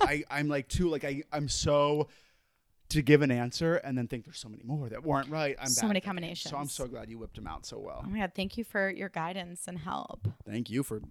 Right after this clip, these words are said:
Speaker 1: uh, now I'm gonna be thinking about it literally all night, and I'll be calling you tomorrow, and
Speaker 2: Yeah.
Speaker 1: you'll be like, "Well, the
Speaker 2: Th-,
Speaker 1: podcast
Speaker 2: wait.
Speaker 1: is over, but thanks."
Speaker 2: This combination too.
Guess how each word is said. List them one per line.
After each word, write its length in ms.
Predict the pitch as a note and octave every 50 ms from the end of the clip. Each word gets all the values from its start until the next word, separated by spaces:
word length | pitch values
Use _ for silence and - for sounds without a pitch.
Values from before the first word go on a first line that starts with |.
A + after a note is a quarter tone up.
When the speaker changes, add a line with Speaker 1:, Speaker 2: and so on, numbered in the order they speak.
| - -
Speaker 1:
uh, 80 | F#2 G#2
now 140 | A#2 A#2 A2+
I'm 80 | B2+
gonna 120 | B2 A2+ G#2
be 60 | G2+
thinking 240 | - A2 G#2+ G2+ G#2
about 180 | G2+ G#2+ G#2
it 100 | G#2 - -
literally 520 | C#3 C3+ C3 D3 D3 - - - A#2+ A#2+
all 120 | A#2 A2 A2
night, 300 | G#2+ G#2 G#2+ A2+ C3 - _
and 80 | - A#2+
I'll 80 | A2+
be 100 | A2 A#2+
calling 300 | - - A#2 G2+ A2 A#2
you 80 | A#2+ C3
tomorrow, 480 | D3 C#3 A#2 A2 A2 A2 A2+ A#2 C3
and 80 | - G#3
Speaker 2:
Yeah. 100 | G3+ G3+
Speaker 1:
you'll 60 | G3 F#3
be 60 | -
like, 100 | - -
"Well, 100 | - - -
the 100 | - -
Speaker 2:
Th-, 120 | F#3 -
Speaker 1:
podcast 200 | - - - G3+
Speaker 2:
wait. 80 | G#3 F3+
Speaker 1:
is 100 | B2 -
over, 240 | D#3 G3+ A3+ - D#3+
but 160 | E3 A#3+ F#3
thanks." 300 | - E4+ F4+ D#4+ - -
Speaker 2:
This 200 | - A3 A3+ -
combination 640 | - - A#3+ G#3+ G#3+ G#3 F#3+ G3 - - G3 G3 G3+
too. 560 | - - A3+ A3 G3+ - - - - - G#3